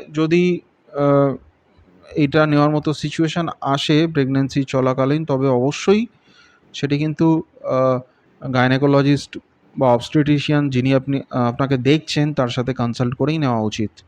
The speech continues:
তবে usually এরকম মেডিসিন দেওয়া হয় না, তবে যদি গাইনোকোলজিস্ট বা পিডি-, আহ, অবস্টেট্রিশিয়ান তিনি প্রেসক্রাইব করেন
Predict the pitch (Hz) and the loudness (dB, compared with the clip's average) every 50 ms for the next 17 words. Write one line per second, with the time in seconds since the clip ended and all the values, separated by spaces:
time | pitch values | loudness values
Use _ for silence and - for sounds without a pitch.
0 | _ - - - - - - _ _ _ _ _ 139 139 143 160 160 160 160 160 | _ -20 -20 -20 -20 -20 -20 _ _ _ _ _ 0 2 4 4 4 4 4 4
1 | 165 175 160 185 185 185 185 196 202 196 190 - _ _ _ _ _ _ _ _ | 4 4 6 6 4 6 4 2 0 0 -4 -10 _ _ _ _ _ _ _ _
2 | _ _ _ _ _ - - 165 151 151 151 170 165 160 160 156 160 151 - 175 | _ _ _ _ _ -10 -4 0 0 0 0 0 0 0 0 0 0 -2 -2 -2
3 | 170 147 143 139 139 143 151 147 - - - - 170 185 196 185 170 180 254 - | -2 2 4 6 6 6 4 2 0 -6 -2 2 2 4 4 4 2 2 0 -4
4 | - _ _ _ _ _ _ - - 147 143 151 143 151 160 170 208 214 220 226 | -12 _ _ _ _ _ _ -8 -6 -2 -2 0 0 0 2 2 2 0 0 -2
5 | - _ _ _ _ _ _ _ _ _ _ _ _ _ _ - 294 190 139 139 | -6 _ _ _ _ _ _ _ _ _ _ _ _ _ _ -20 -14 -4 0 2
6 | 135 139 143 147 143 160 156 156 160 165 170 160 - - 170 156 170 180 190 190 | 2 2 2 2 2 2 2 4 4 4 2 0 0 -4 2 4 6 6 6 6
7 | 185 180 160 160 156 156 - - 147 143 143 143 143 143 143 131 - - - - | 4 2 2 2 2 2 2 4 4 6 6 6 6 4 2 0 -4 -8 -14 -18
8 | - - 143 143 139 - - 156 139 147 147 135 - 147 147 151 147 151 - 151 | -12 -4 -2 -2 -2 0 0 -2 0 0 0 -2 0 -2 -2 -2 -4 -6 -4 -4
9 | 147 143 143 143 143 139 - - _ _ _ _ _ _ _ _ - 139 131 - | 0 0 2 2 0 -2 -4 -10 _ _ _ _ _ _ _ _ -2 -2 -2 0
10 | - 170 170 175 170 - - 160 156 160 180 226 | 0 2 2 2 0 0 -2 0 0 0 -2 -2